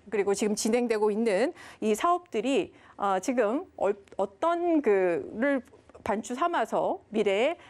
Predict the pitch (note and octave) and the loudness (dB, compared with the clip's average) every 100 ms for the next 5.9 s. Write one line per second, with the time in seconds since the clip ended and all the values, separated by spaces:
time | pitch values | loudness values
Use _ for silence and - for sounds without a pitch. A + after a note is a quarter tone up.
0 | - G3 F#3+ G3 E4+ F#4 E4+ D#4+ B3 G3 | -6 -2 -2 -2 -4 -2 0 0 0 0
1 | C4+ G3+ F#3+ F3+ G#3+ C4 C4 D4 G3 F3+ | -2 -2 0 0 0 -2 0 -2 -2 -8
2 | - E3 G#3+ B3+ E3 - - A3 E3+ C#4 | -6 -4 -2 0 -2 -2 -2 0 0 -2
3 | - - - - F3+ D3+ - - F4 D#4+ | -6 -18 -8 -2 -2 -4 -8 -2 0 0
4 | G3 - G#3 C4+ - - A#3 F#3+ F3+ F3+ | -2 -2 -2 -2 -4 -2 0 0 -2 -2
5 | G#3+ F3 G#3 A#3+ G#3 G3+ E3+ F#3+ E4 | 0 2 0 0 -4 -2 0 0 -2